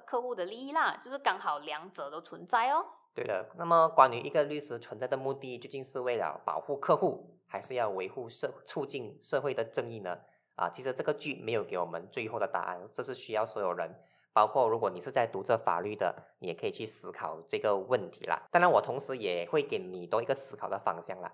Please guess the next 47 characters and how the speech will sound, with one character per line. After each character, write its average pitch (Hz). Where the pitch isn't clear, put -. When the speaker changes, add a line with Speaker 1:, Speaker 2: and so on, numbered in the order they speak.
Speaker 2:
那 165
就 185
是 175
在 180
一 175
般 127
上， 147
像 151
这 143
种 110
大 131
集 123
团 -
对 127
小 82
员 85
工、 92
鸡 104
蛋 113
对 113
高 92
墙 87
的 98
案 113
件 104
里 82
面， 92
呃， 87
高 165
墙 151
就 175
一 135
定 170
是 170
错 165
的 151
吗？ 131
呃， 90
鸡 175
蛋 185
就 180
一 185
定 175
是 170
对 170
的 160
吗？ 135